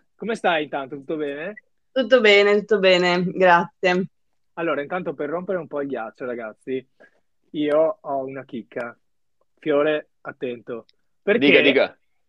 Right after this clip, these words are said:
Speaker 1: Perché dovete sapere che la nostra classe, visto che siamo in tema di Classroom, in quarta superiore ha vinto il torneo di pallavolo.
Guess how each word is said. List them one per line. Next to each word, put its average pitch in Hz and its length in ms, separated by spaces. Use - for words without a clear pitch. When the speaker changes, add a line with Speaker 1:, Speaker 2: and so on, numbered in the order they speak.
Speaker 1:
Perché 147 600
dovete 147 300
sapere 165 460
che 147 380
la 139 120
nostra 175 280
classe, 165 600
visto 131 220
che 123 80
siamo 123 160
in 117 80
tema 131 160
di 131 80
Classroom, 143 580
in 143 140
quarta 180 340
superiore 160 800
ha 185 160
vinto 160 300
il 170 100
torneo 156 340
di 160 100
pallavolo. 151 840